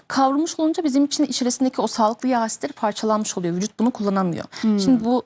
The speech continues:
Speaker 1: e, yağlı gıdalarda az önce dedim ya konjüge linoik asit dediğimiz bir yağ asiti vardır ve bu yağ yakmaya yardımcıdır.
Speaker 2: Hmm.
Speaker 1: Kavrulmuş gıdalarda hem bu kalmıyor hem de tokluk süreci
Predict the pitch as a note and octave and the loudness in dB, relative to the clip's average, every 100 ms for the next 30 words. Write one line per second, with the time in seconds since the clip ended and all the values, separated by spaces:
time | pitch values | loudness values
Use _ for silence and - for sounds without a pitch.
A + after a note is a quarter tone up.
0 | - G3+ G3+ G3+ G#3 G#3 A#3 B3+ A3+ A3 | 0 0 0 0 2 4 2 0 0 0
1 | - G#3 G#3 A#3 A3+ A#3+ F4+ B3+ F#3 A#3 | -2 -4 -2 -2 -2 -4 0 0 0 0
2 | A3+ - C4+ A#3 A#3+ B3+ - A3 B3+ - | 0 0 2 4 4 2 -4 -4 -4 -2
3 | G#3 G3+ C#4+ - G#3+ G#3+ G#3 - - G3+ | 0 2 0 0 2 2 2 -2 -2 -2
4 | A#3 G4 E4+ B3 C#4 C#4 C4+ B3+ - B3+ | 0 0 2 4 4 6 4 0 0 0
5 | A#3+ F#3+ E3+ - D#3+ - - - A3+ A3 | 0 0 -2 -6 -10 -12 -16 -6 -4 -2
6 | G3+ G3 C4 C4+ D4+ - D4+ D4+ D4+ D4+ | -4 0 2 2 -2 -2 -2 0 0 -2
7 | C#4 C#4+ D4+ - D#4+ D#4 D#4+ F4+ D#4+ D#4+ | -4 -2 -2 0 0 0 -4 -4 -2 -2
8 | - C#4 - D4 - A#3 F#3+ F#3+ | -2 -4 -4 -6 0 0 2 0